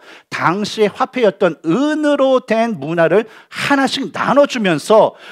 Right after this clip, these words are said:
자신이 돌아올 때까지 장사하라라고 말을 하게 되는데, 바로 그 말씀에 의해서 이어지는 그 모든 이야기들이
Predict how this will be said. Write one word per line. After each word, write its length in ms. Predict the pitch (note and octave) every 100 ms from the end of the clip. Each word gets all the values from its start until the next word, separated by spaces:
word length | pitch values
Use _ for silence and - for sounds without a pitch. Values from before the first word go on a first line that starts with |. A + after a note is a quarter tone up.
| -
자신이 420 | - - A#3+ A#3+
돌아올 420 | A#3+ - C4 B3
때까지 420 | - G3+ D#3 F#3 E3+
장사하라라고 1400 | - D3 G#3+ A3+ A#3+ A3+ F#3 G#3 G#3 G3+ C#3 B2+ C#3+
말을 360 | C#3+ A2 A#2+ A#2
하게 160 | B2+ A#2+
되는데, 560 | A2 G2+ F#2+ G#2 G#3 B3 - - -
바로 180 | D3 F3+
그 260 | - C4+ G#3+
말씀에 580 | - A2 F3+ F#3+ - B3
의해서 480 | A3 E3+ C#3+ F#3 G3 -
이어지는 640 | C3+ E3+ F#3+ F#3 E3+ E3+
그 80 | -
모든 420 | C#3+ B2 C#3 D3+
이야기들이 720 | A2+ A#2 A#2+ A2 G2+ G#2 G3